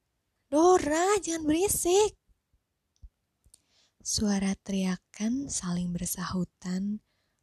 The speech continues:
memenuhi seisi rumah, membuat tetangga yang mengapit rumah bergaya Mediterania minimalis itu hanya geleng-geleng kepala.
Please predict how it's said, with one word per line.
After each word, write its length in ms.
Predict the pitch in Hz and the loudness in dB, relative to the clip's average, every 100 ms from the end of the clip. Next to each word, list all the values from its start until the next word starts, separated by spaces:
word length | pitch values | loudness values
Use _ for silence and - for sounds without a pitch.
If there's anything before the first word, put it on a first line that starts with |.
| _ 226 | _ -2
memenuhi 720 | 226 233 226 220 226 233 254 | 2 2 2 0 0 -2 -2
seisi 560 | - - 190 - 185 | -6 -8 -6 -6 -2
rumah, 640 | 180 175 175 170 156 - _ _ _ _ _ _ _ - - | -2 -2 -4 -4 -6 -14 _ _ _ _ _ _ _ -20 -6
membuat 400 | 185 175 175 - - | -2 2 2 0 -10
tetangga 720 | - 170 180 185 196 214 233 | -10 -8 -6 -4 -2 -2 0
yang 240 | 220 185 | 0 -2
mengapit 400 | 175 175 170 175 - | -6 -6 -6 -10 -14
rumah 480 | 190 185 208 220 220 190 | -10 -8 -4 -4 -6 -6
bergaya 400 | - 180 175 175 | -6 -6 -6 -6
Mediterania 1040 | 175 180 185 - 185 180 175 175 175 175 | -6 -6 -6 -6 -6 -6 -6 -6 -6 -6
minimalis 560 | 175 175 170 175 170 - | -8 -8 -8 -6 -6 -8
itu 560 | 175 - - 185 233 262 _ _ _ _ _ - | -14 -20 -12 -8 -8 -10 _ _ _ _ _ -10
hanya 480 | 196 196 196 190 220 | -6 -4 -4 -2 -2
geleng-geleng 640 | 214 170 170 165 165 165 170 | -4 -8 -8 -8 -8 -10 -12
kepala. 720 | - 170 175 175 175 180 | -16 -10 -8 -6 -6 -10